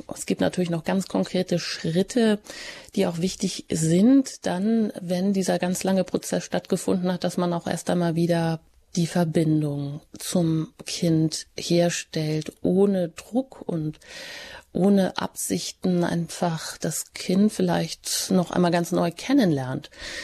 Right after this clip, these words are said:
Und ich vermute, dass Sie schon auch einige Fragen haben und Sie haben auch die Möglichkeit, jetzt sich mit diesen Ihren Fragen hier in der Sendung auch direkt an Herrn Michael zu wenden. Unter der null acht neun fünf eins sieben null null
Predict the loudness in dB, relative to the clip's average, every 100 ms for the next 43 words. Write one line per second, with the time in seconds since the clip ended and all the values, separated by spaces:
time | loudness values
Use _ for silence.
0 | -12 -16 -18 -2 0 2 2 2 4 2
1 | 2 0 -2 -2 0 0 -2 -10 -10 -2
2 | 0 -2 -6 -8 -4 -2 -2 -6 -16 -4
3 | 0 2 2 0 0 0 2 2 0 0
4 | 2 2 2 0 -2 -4 -12 0 4 4
5 | 2 -2 -6 -6 -6 -6 -2 -2 4 6
6 | 6 4 2 0 -2 -6 -2 0 2 2
7 | 0 -4 -14 -12 -18 -20 -14 2 2 4
8 | 2 0 0 -2 -2 -2 -2 -4 -4 -4
9 | -2 -4 -8 -6 0 0 0 -2 -2 -2
10 | 0 0 0 -2 -4 -2 2 4 4 4
11 | 0 0 0 -4 -4 -2 -2 0 0 0
12 | 0 -4 -8 -10 -2 2 4 4 2 2
13 | 2 2 2 -2 0 -2 -2 0 2 4
14 | 4 4 4 2 2